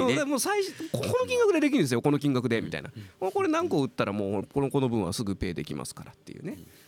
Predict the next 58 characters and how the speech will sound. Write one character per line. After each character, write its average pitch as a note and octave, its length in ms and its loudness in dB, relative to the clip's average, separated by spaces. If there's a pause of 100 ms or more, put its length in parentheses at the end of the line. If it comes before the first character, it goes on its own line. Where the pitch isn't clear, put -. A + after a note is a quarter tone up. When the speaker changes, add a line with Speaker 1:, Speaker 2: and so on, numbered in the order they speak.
(180)
Speaker 1:
う - 40 -18
ん。 - 20 -14
Speaker 2:
お - 20 -14
話 F2 300 -8
に B1+ 120 -8
す - 120 -10
れ - 80 -10
ば - 120 -10
い - 20 -8
い - 20 -18
ん - 40 -18
で - 80 -16
す - 100 -10
ね。 A3 180 -6
Speaker 1:
<laughs> - 300 -14
Speaker 2:
う C3+ 60 -10
ん。 F#2+ 140 -6
Speaker 1:
す F2 200 -8
げ E2 120 -8
え。 - 60 -10 (500)
う - 40 -14
ん。 E2+ 140 -14 (380)
Speaker 2:
明 E2+ 160 -6
る F2 100 -6
い D#2+ 80 -6
ね。 F#2 380 -8
Speaker 1:
な - 80 -10
る - 40 -12
ほ - 20 -12
ど。 F2+ 60 -4
Speaker 2:
明 F2 60 -4
る G2 60 0
い G2+ 100 -2
よ、 G#2+ 180 -4
世 F2 120 -6
の F2 60 -6
中 E2+ 240 -6
は。 E2+ 160 -6 (380)
Speaker 1:
う G2 40 -14
ん。 F2+ 220 -10 (440)
Speaker 2:
う G#2+ 40 -6
ん。 F#2 320 -4 (1120)
Speaker 1:
い F#2+ 60 -16
や E2 60 -14
い - 60 -16
や、 - 60 -20 (100)
ほ - 80 -20
ん E2+ 40 -18
と - 100 -14
ね、 A2+ 180 -12 (100)
注-、 G#2+ 180 -8 (100)
注 A2 200 2
目、 F#2+ 440 -6
注 G#2 160 -8
目 F#2+ 200 -6
で E2+ 60 -8
す D#2 120 -14
ね、 D#2+ 140 -16